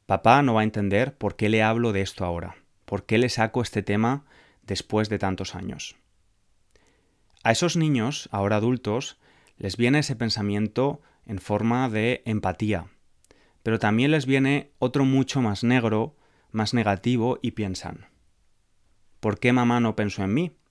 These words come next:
y en mi vulnerabilidad cuando me decía que estaba gorda todo el tiempo? ¿O por qué papá no me vio vulnerable a mí cuando me quedaba en casa solo esperando a que volviera del bar?".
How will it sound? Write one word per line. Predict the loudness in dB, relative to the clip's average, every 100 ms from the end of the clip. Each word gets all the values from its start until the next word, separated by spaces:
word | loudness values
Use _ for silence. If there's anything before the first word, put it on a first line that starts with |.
| _ _ _
y | -2 2
en | 4
mi | 2
vulnerabilidad | 2 2 4 4 4 4 4 4 2 _ -20 -20 _
cuando | -4 0 2
me | 2
decía | 0 0 -2
que | -2
estaba | -4 -2 0
gorda | 2 0 0 -2
todo | -2 -4
el | -2
tiempo? | -4 -4 -8 -12 _ _ _ -20 -20 _
¿O | -12 -2
por | 0
qué | 2 2
papá | 2 2
no | 2 2
me | 0
vio | 0 0
vulnerable | -2 -2 2 4 4 2
a |
mí | 2 0 -2 _ _ _ _ _
cuando | -6 -2 0
me | 0
quedaba | 4 4 4
en | 2
casa | 0 0 -4
solo | -2 0 0 -4 -12 -14
esperando | -6 0 2 4 2
a | 0
que |
volviera | -2 0 0 0
del | 0
bar?". | -2 -4 -6